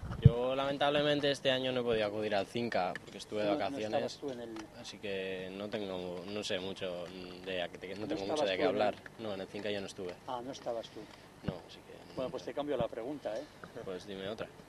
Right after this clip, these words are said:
Speaker 2: ¿Practicas algún otro deporte aparte del piragüismo? ¿O el
Speaker 1: No,
Speaker 2: piragüismo?
Speaker 1: no.
Speaker 2: Solamente piragüismo.
Speaker 1: Sí, el, al final, si te dedicas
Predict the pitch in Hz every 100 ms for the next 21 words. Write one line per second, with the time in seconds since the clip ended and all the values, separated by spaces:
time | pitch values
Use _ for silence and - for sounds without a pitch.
0 | 190 - 147 - 160 180 - 156 151 151
1 | 156 147 143 160 - 123 127 135 143 131
2 | 127 151 147 156 151 143 117 113 113 123
3 | 107 101 98 92 127 - - - 123 117
4 | 143 143 139 123 113 113 110 107 - -
5 | 107 98 92 - - - 104 107 110 135
6 | 147 - 110 110 107 107 104 101 101 107
7 | 131 123 120 120 113 - -